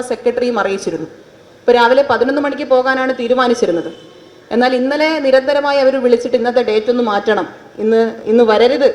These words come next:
എന്ന് പറയുന്ന ഒരു സമീപനം റെയിൽവേയുടെ ഭാഗത്തുനിന്നുണ്ടാകുന്നു. അപ്പൊ ഇത്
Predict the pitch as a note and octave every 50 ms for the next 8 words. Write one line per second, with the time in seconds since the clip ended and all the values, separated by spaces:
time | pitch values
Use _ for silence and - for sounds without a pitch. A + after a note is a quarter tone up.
0 | - - A3 A#3+ A#3+ A3 A3+ G#3+ A3 A3 G#3+ G#3+ A3 A#3 B3+ - - - G#3+ A3
1 | A3+ A3+ A3 G#3 G#3+ G#3 G#3 G#3 - A#3+ C4 A#3 G#3+ G#3 G#3 G#3 G#3+ G#3+ G#3+ G#3+
2 | G#3 - G3+ F#3 F#3+ F#3+ - G3+ A3 A3 F#3+ F3 F3 D#3+ D3 - C#3+ - - -
3 | - - - - - - - - - - - A#3+ B3 A#3 - C4